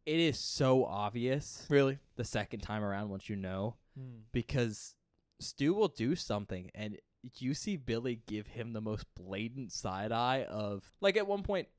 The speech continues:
Speaker 1: Stu gets really defensive 'cause they're discussing who the killer is, all the
Speaker 2: Yeah.
Speaker 1: friends, and Billy just goes, "Stu, no one called you a killer." <laughs>
Speaker 2: See
Speaker 1: Just a bunch of really obvious stuff like that.
Speaker 2: Yeah.
Speaker 1: Which,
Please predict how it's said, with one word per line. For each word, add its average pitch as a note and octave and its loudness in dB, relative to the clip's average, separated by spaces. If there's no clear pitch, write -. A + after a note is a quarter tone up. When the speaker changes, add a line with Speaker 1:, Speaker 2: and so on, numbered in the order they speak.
Speaker 1:
Stu F3+ 4
gets E3+ 6
really D#3+ 6
defensive B2+ -4
'cause G#2+ -6
they're A2+ -2
discussing A2 -4
who A2 -2
the G#2 -4
killer G#2+ -4
is, F2+ -8
all G#2 -2
the B2+ -4
Speaker 2:
Yeah. D3 6
Speaker 1:
friends, F#2 -10
and A#2 -2
Billy E3+ 6
just D#3 0
goes, D3+ 8
"Stu, F#3+ 10
no D#3 8
one E3+ 8
called F3 10
you F#3 10
a E3 8
killer." F#3+ 10
<laughs> - -4
Speaker 2:
See A3 2
Speaker 1:
Just D4+ 6
a D4 12
bunch A3 10
of E3+ 6
really F3+ 10
obvious B2+ 4
stuff A2 0
like G#2+ -2
that. G2+ 2
Speaker 2:
Yeah. C3+ 2
Speaker 1:
Which, B2+ -2